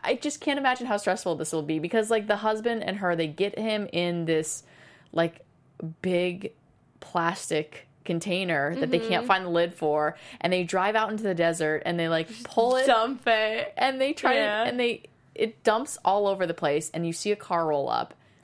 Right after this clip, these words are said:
Speaker 1: For sure, I thought it was the police. Like,
Speaker 2: Mm-hmm.
Speaker 1: I didn't know who else it could be.
Speaker 2: I didn't think it was gonna be the kid. I didn't think it would be Abby and the, and
Speaker 1: Yeah.
Speaker 2: Creeper boy. I forgot his name.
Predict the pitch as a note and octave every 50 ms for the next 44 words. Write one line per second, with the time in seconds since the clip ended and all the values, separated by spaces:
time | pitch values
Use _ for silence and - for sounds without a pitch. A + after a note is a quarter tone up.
0 | _ _ _ _ _ _ _ - - - - A#3+ A3+ A3+ - - C4 B3+ B3 -
1 | G3 G3 - G3 F3+ F3 F3 E3 E3 E3 - - - - C#3 G#2 - - - -
2 | - - - - - E3+ F3 - - F3 F#3+ G#3+ A#3+ A#3+ A#3 - B3 A#3 A3+ G#3
3 | G3 F#3+ F#3+ F#3 F3+ F3+ F3+ F3+ F3+ - - F3+ F3 F3 F3+ - - E3+ - F#3+
4 | D#3+ C#3 - - F#3+ G#3 G3 - D#4+ D4+ F#3 D#4+ F4 F4 F#4+ F#4+ - F#4+ D#4+ -
5 | D#4+ C#4 C4+ B3+ - C4 B3+ B3 A#3+ G#3+ A3+ A3+ A3 G3+ G#3+ A3 - - A3 -
6 | G#2+ G#2 - - - - - A3 A#3 A#3+ G3+ C4 C4+ A#3 C4+ B3+ - A#3+ A3+ A3
7 | A3 G#3+ G#3+ G#3 G#3+ G#3 - - G3 G3 G3 F#3 G3 F#3+ G3 F#3+ F#3+ G3 F#3+ F#3
8 | - - - - G3 G#3 A3+ G#3+ F3 - - - - G#3+ G3+ G#3 - F#3 F#3 F#3
9 | F3+ - F#3+ F#3 F#3+ F#3+ F#3+ - - G#3 G#3+ - - G#3 G3 F#3+ F#3 F#3+ G3+ F#3
10 | F#3 F#3 F#3+ G3 - - G#3+ G#3